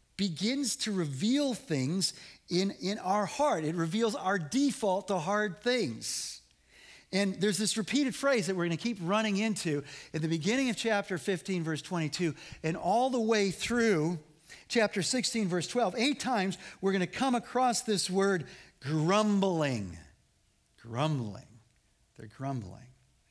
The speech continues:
And so it's revealing the things of their heart. And it's revealing something really important. When we find ourselves grumbling through life,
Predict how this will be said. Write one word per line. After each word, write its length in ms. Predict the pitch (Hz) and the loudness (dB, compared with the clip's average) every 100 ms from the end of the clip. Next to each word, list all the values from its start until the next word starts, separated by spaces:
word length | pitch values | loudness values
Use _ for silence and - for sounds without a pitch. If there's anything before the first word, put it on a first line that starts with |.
| _ _ _ _ _ - | _ _ _ _ _ -8
And 100 | 156 | -6
so 300 | - 214 202 | -2 0 0
it's 280 | 208 175 - | -2 -4 -2
revealing 800 | 196 160 208 262 233 123 123 143 | -2 -2 -2 -2 -2 -2 -2 -4
the 80 | |
things 460 | 151 - 139 156 - | -6 -6 -4 -4 -4
of 180 | 147 131 | -6 -6
their 180 | 147 156 | -6 -6
heart. 720 | - - 233 214 117 - - - _ _ _ _ _ - - _ | -12 -14 -10 -10 -10 -14 -14 -16 _ _ _ _ _ -20 -20 _
And 140 | 170 196 | -2 0
it's 200 | - 208 | -2 -2
revealing 840 | 185 156 220 285 302 226 175 151 | -2 -2 0 0 0 0 0 -2
something 640 | - - 190 170 170 151 143 | -2 -2 -2 -2 -4 -2 -2
really 400 | 196 226 220 202 | -2 0 -2 -2
important. 540 | 170 - 185 143 - - - | -4 -6 -6 -6 -8 -20 -12
When 180 | - 151 | -4 0
we 160 | 180 269 | 0 -2
find 340 | - 262 285 | -2 -4 -2
ourselves 480 | 247 - - 180 139 | -2 -2 -2 -2 -4
grumbling 760 | 113 120 127 165 202 214 220 208 | -6 -6 -2 -2 -2 -2 -4 -6
through 300 | - 185 147 | -6 -4 -2
life, 840 | 131 104 110 - - - - - | -2 -4 -6 -16 -20 -20 -20 -20